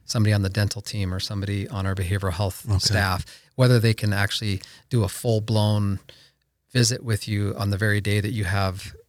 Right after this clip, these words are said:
Speaker 1: in the very moment that you have your, you know, your medical visit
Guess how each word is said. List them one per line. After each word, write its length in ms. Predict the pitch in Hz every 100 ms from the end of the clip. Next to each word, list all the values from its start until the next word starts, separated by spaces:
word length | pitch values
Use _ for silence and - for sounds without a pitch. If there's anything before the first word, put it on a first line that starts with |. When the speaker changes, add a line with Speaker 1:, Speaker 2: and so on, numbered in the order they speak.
| _ -
Speaker 1:
in 100 | 113
the 60 | 104
very 180 | 107 98
moment 300 | 101 104 98
that 60 |
you 80 | 101
have 260 | 107 101 98
your, 260 | 98 95 214
you 160 | 113
know, 100 | 95
your 160 | 92 92
medical 360 | 101 120 - 98
visit 360 | 92 90 95